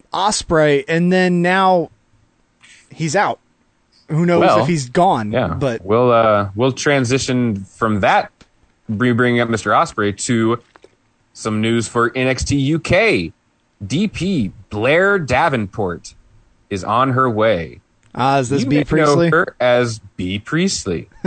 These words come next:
Speaker 1: <laughs>
Speaker 2: So, um, there'd been some rumblings that this was Ospreay, you know, as Tama Tonga would put it, you know,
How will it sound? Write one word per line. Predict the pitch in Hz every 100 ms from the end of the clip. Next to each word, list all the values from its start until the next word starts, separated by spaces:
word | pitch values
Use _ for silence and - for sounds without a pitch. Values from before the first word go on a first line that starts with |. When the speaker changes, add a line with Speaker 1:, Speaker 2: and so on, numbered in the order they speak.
| -
Speaker 1:
<laughs> | - - 247
Speaker 2:
So, | - - - - - - - - - _ _ _ _ _ _ _ _
um, | - 175 196 202 - 143
there'd | 208 180
been | 247 285
some | - 285 269 277 240 - _ _ _ _ _ _ -
rumblings | 143 226 247 247 247 269 262 233
that | 185 170
this | 185 190
was | 196 180
Ospreay, | 175 180 - 185 180 175 170 175 - _ _ _ _ _ _ _ _
you | -
know, | 185 156
as | 151
Tama | 170 170 139
Tonga | - 196 220 170 139 135 127 -
would | 131
put | 120 127
it, | 127 160 - _ -
you |
know, | 101